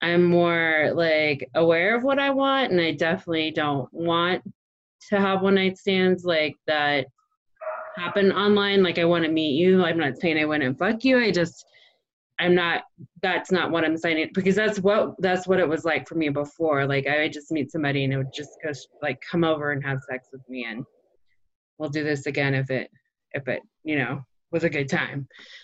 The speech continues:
But, you know, I never thought about the risk of, like, I've never met this person, or, <laughs> like, could be a serial killer. It was just, like, I didn't care. I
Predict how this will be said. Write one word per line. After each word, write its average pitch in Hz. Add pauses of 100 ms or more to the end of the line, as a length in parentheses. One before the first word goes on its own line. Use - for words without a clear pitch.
(140)
But, 156
you 180
know, 170
I 170
never 165
thought 160
about 147
the 156
risk 147
of, 139
like, 127
I've 135
never 135
met 151
this 151
person, 147
or, 139 (240)
<laughs> -
like, 220 (640)
could 147
be 143
a 127
serial 175
killer. 165
It 147
was 156
just, 156
like, 139 (760)
I 160
didn't 175
care. 185
I 147